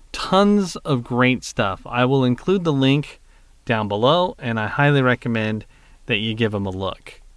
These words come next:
They've even got one called Torchwood One that talks about the old, uh, the old organization that seemed to disappear. So, in any event, yes, I highly recommend them.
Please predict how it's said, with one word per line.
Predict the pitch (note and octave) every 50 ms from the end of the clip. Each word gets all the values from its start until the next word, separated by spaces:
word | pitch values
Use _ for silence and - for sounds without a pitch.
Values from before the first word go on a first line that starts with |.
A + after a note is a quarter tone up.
| - - -
They've | C3 C3+ D#3+ F#3
even | G#3 F#3+ E3+ D#3+
got | C#3+ D3+ D3 C3+ C3+
one | C3+ C3 C#3 C3
called | - - C3+ B2 A#2 -
Torchwood | - - C#3 B2+ - - - C3+ B2 A2+ A2
One | G2+ A2 C3 C3+ A2+ G2 F2+ F2+ F2+ - - _ _ _ -
that | A2 G2+ G#2 G#2 F#2+ D#2
talks | - A#2+ A#2 A2+ - -
about | G#2+ G#2+ G#2 - -
the | G2+ F#2+
old, | F#2+ G2 G2 G2 F#2+ F#2+ G2 G#2
uh, | F#2+ F#2 F#2 F2+ F2+ F2 - - _ _ - _ _ -
the | - G#2+ G#2+
old | G2+ G#2 G#2+ G2+ G#2 - - _ - - - _ _ _ _ _ _ - _ _ _ -
organization | - B2 A2 G2+ G#2 G#2 G2 G#2 G#2+ G#2 G2 - - F#2+ F#2
that | F2+ F2+ -
seemed | - G2+ F#2+ F2+ F2+
to | F2
disappear. | F#2+ F#2+ F2+ - F2 E2+ G2 G#2 G2 F2+ F#2 G2 A2
So, | - - - F#2 F2 F2+ F#2 - - - - - - - - - - - - - -
in | - D3 C#3
any | E3+ F#3 F#3 E3+
event, | C#3+ B2 A#2+ G#2+ - - - _ _ _
yes, | - B2+ B2 A#2+ G#2 F2+ - - - _ -
I | B2+ A2+ G#2+
highly | - - - - C3+ C3+ C3 B2 A#2+ A2
recommend | G#2+ G#2 G2+ - A2+ G#2 G2+ G2 F#2 F2+
them. | F2+ F2 E2+ E2